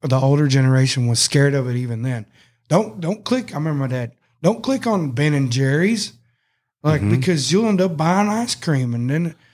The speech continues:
Speaker 2: Yeah.
Speaker 1: and, and, you know, just clicking on a website was meant you were gonna buy something to them.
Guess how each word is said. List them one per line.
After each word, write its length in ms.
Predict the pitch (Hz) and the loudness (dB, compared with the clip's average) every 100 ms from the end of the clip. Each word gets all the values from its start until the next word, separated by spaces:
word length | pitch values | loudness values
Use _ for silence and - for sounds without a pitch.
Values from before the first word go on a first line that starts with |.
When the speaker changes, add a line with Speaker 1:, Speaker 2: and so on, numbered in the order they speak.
| _ _ | _ _
Speaker 2:
Yeah. 220 | 101 101 | -2 0
Speaker 1:
and, 140 | 139 - - | -2 -8 -6
and, 220 | 135 127 | -2 0
you 80 | 139 | 0
know, 60 | 131 | -2
just 220 | 143 - | -4 -2
clicking 320 | 180 185 165 | 0 0 0
on 140 | 147 135 | 0 -2
a 60 | |
website 480 | 120 143 147 104 117 | 0 -2 -2 -6 -4
was 120 | 123 | 0
meant 280 | 120 127 123 | 2 2 0
you 140 | 120 | 0
were 60 | 117 | 2
gonna 140 | 123 | 2
buy 280 | 110 120 123 | 0 -2 -2
something 360 | 120 120 120 110 | -4 -6 -6 -4
to 60 | |
them. 260 | 107 107 | -2 -2